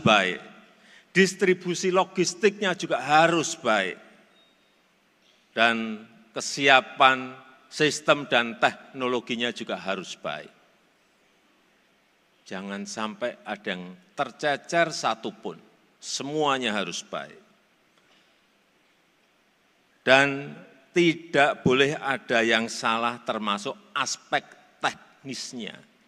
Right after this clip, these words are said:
Hati-hati mengenai ini. Hal-hal yang kecil harus kita perhatikan secara detail. Sebab keteledoran teknis bisa berimplikasi politis,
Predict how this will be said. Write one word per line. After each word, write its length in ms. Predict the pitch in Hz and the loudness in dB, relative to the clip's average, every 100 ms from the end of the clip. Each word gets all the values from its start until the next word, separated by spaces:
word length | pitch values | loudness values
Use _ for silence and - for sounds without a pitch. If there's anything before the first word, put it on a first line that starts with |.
| _ _ _ _ _ 104 | _ _ _ _ _ -12
Hati-hati 640 | 101 117 107 104 139 131 | -6 -4 -4 -6 -8 -8
mengenai 320 | 120 110 101 | -8 -6 -8
ini. 400 | 87 95 92 90 - _ _ _ _ _ _ _ - | -8 -12 -14 -18 -20 _ _ _ _ _ _ _ -2
Hal-hal 320 | 143 143 156 | 0 4 4
yang 200 | 160 151 139 | 4 0 -2
kecil 560 | - - 170 165 165 | -10 -2 2 2 0
harus 240 | 127 123 - | -2 -4 -6
kita 320 | 160 147 127 | -6 -4 -4
perhatikan 800 | 120 104 101 101 - 90 90 90 | -6 -8 -10 -12 -12 -12 -14 -16
secara 400 | - 107 101 90 | -12 -6 -4 -4
detail. 560 | - 92 - 85 73 - _ _ _ _ _ _ _ _ _ _ _ _ _ _ _ _ _ _ _ _ _ _ - | -8 -12 -8 -10 -10 -20 _ _ _ _ _ _ _ _ _ _ _ _ _ _ _ _ _ _ _ _ _ _ -20
Sebab 560 | - - 117 127 131 - - - - _ _ - | -20 2 6 6 6 -4 -20 -20 -20 _ _ 0
keteledoran 880 | 147 139 147 139 135 139 123 123 | 2 4 2 0 0 2 2 2
teknis 720 | - 147 143 147 156 - - - - - _ | 2 2 2 2 2 0 -8 -12 -20 -20 _
bisa 400 | 156 131 - 160 - | -6 -4 -2 -2 -2
berimplikasi 1200 | 131 - - 214 196 - 202 - 180 175 208 202 | -6 -6 -6 -4 -4 -4 -4 0 0 0 -4 -2
politis, 880 | 175 165 160 175 - - - - | 2 2 0 -2 -4 -8 -14 -18